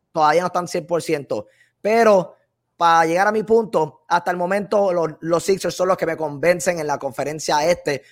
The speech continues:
porque como tú acabaste de mencionar, están haciendo un trabajo colectivo en conjunto, todos los jugadores están contribuyendo estadísticamente, que es lo importante.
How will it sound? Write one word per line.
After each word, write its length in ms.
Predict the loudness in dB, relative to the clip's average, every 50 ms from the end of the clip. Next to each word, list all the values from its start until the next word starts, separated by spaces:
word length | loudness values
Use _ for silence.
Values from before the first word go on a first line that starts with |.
| _ _
porque 220 | _ -2 -2 -2 -2
como 220 | -2 -4 -4 -2
tú 80 | 0 2
acabaste 500 | 0 0 0 -2 -2 -2 -2 -4 -4 -6
de 100 | -4 -4
mencionar, 480 | -4 -6 -6 -4 -4 -2 -2 -4 -6 _ _
están 200 | _ -8 -6 -6
haciendo 260 | -4 -6 -4 -6 -6
un 60 | -6
trabajo 440 | -4 -4 -4 0 0 2 2 0 2
colectivo 800 | 2 2 2 2 -2 -4 _ -6 -4 -2 -2 -2 -2 -4 _ _ _ _
en 160 | -10 -10 -6
conjunto, 720 | -2 -2 -2 -2 -2 -2 -4 -4 -4 -4 -2 -2 -2 -4 _ _ _ _ _
todos 440 | 2 4 6 6 6 6 6 4
los 80 | 2 2
jugadores 280 | 2 4 2 2 2 0
están 180 | -4 -6 -6
contribuyendo 960 | -6 -8 -6 -4 -4 -2 -2 -2 0 0 -2 -2 -2 -2 -2 -2 -2 -2 -6 _ _
estadísticamente, 1000 | -8 -6 -4 -4 -4 -4 -4 -6 -2 0 0 0 2 0 -6 -4 -4 -6 -4
que 80 | -4 -4
es 40 | -4
lo 60 | -4
importante. 880 | -6 -4 -4 -4 -4 -2 -2 -2 -2 -2 -6 _ -6 -6 -6 -8 _